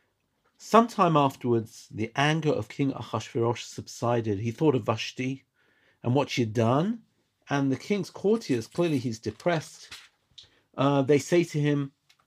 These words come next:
"Yivakshu lamelech na'arot betulot tovot mareh," "Let us get, uh, beautiful virgins, and,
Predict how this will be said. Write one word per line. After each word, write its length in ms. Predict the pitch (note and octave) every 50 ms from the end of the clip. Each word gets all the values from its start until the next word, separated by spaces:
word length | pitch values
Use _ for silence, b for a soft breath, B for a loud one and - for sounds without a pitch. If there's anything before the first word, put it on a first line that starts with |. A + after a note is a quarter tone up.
| _ _ _ _ _ _ _ _ _ -
"Yivakshu 520 | - D3 C#3+ C#3 - - - - G3 G3+
lamelech 520 | G3+ F#3+ D#3+ D3+ D3+ D#3 E3+ F3 D3+ - -
na'arot 500 | C#3 C3 - A2+ A2+ B2 C3+ D#3 - -
betulot 480 | A#2+ A2+ - C3 B2+ C3 C#3 C#3 -
tovot 340 | - - A#2 A2+ C#3 C3+ -
mareh," 460 | A#2 A2+ A#2 C3 C#3 C#3 C3+ B2+ A#2+ - - - _ _ _ _ _ _ _
"Let 140 | D#3 D#3+ D#3+
us 160 | C#3+ - -
get, 480 | - D#3+ D#3+ D#3 - - - - - - _ _ _ _ _ _ _
uh, 140 | - B2+ A#2
beautiful 440 | A2 A#2 C3+ E3+ F3+ F3 - - C3+
virgins, 840 | A#2+ G#2+ C3+ C#3 D3 D3 C#3 - D3+ D3 D3 C#3+ C#3+ C#3 - - - b b b b b b _
and, 560 | - B2+ B2+ B2 B2+ B2+ B2 B2+ B2 B2 B2